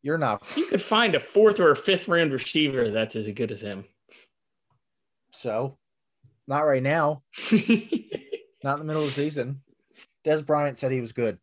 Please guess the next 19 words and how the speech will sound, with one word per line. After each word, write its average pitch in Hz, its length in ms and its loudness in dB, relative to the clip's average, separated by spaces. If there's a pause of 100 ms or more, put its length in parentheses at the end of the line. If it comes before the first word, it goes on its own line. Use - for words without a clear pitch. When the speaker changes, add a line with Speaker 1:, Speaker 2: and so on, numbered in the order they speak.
(280)
Speaker 2:
Hmm. 139 160 -8
Speaker 1:
So, 104 380 -4 (560)
you're 127 160 -8
not 123 180 -4
Des 113 180 -2
Bryant. 101 340 -6 (240)
You 113 140 -16
don't 110 120 -10
know 104 100 -8
anything. 90 380 -12 (800)
Um, 123 380 0 (340)
and 147 120 0
then 165 100 4
my 160 120 6
last 165 400 2
guy 135 540 -2 (120)
is 120 580 -6
very 107 200 -2
specific 131 540 -8